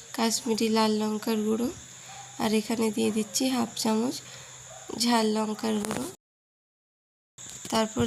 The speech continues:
দিয়ে দিচ্ছি হাফ চামচ ধনে গুঁড়ো, আর দিয়ে দিচ্ছি হাফ চামচ চিকেন মশলা। সমস্ত কিছু একসাথে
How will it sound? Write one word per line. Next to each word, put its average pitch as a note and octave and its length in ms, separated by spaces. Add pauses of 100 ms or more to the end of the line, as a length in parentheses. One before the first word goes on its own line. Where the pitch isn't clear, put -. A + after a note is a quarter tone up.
দিয়ে A3+ 200
দিচ্ছি A3 260 (100)
হাফ A3+ 120 (100)
চামচ A3+ 300 (120)
ধনে G#3+ 300 (100)
গুঁড়ো, A3 240 (2000)
আর A#3+ 100 (140)
দিয়ে A3+ 260
দিচ্ছি A3 340 (580)
হাফ A3 180 (100)
চামচ A#3 360 (340)
চিকেন A#3+ 400 (100)
মশলা। A3 480 (1800)
সমস্ত A#3+ 400 (160)
কিছু - 260 (720)
একসাথে A3 420